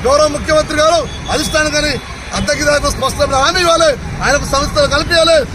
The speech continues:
ఈ అడ్డుకునేటువంటి శక్తులు ఎవరో బయట పెట్టాలి, లేకపోతే జరిగే పరిణామాలకు ఈ రాష్ట్ర ప్రభుత్వమే వహించవలసిన బాధ్యత వహించవలసి ఉంటుందని చెప్పి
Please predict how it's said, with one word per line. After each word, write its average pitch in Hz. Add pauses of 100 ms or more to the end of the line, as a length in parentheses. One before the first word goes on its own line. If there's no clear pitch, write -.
(180)
ఈ -
అడ్డుకునేటువంటి 302
శక్తులు 302
ఎవరో 294
బయట 294
పెట్టాలి, 302 (300)
లేకపోతే 277
జరిగే 254
పరిణామాలకు 320 (280)
ఈ -
రాష్ట్ర 269
ప్రభుత్వమే 254
వహించవలసిన 254
బాధ్యత 254
వహించవలసి 240
ఉంటుందని 226
చెప్పి 226